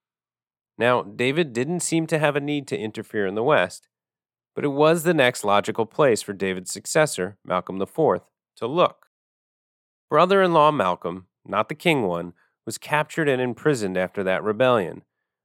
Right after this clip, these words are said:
Marsden speculates that perhaps Somerled's sister and her two young sons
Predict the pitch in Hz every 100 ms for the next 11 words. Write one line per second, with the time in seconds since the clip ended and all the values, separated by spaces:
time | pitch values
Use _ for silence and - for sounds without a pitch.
0 | _ 127 139 185 170 185 180 - 123 131
1 | 120 104 101 - 101 - - 120 147 170
2 | - 131 135 127 117 113 - 165 - 87
3 | 87 85 104 110 - 139 123 113 113 -
4 | 147 131 98 -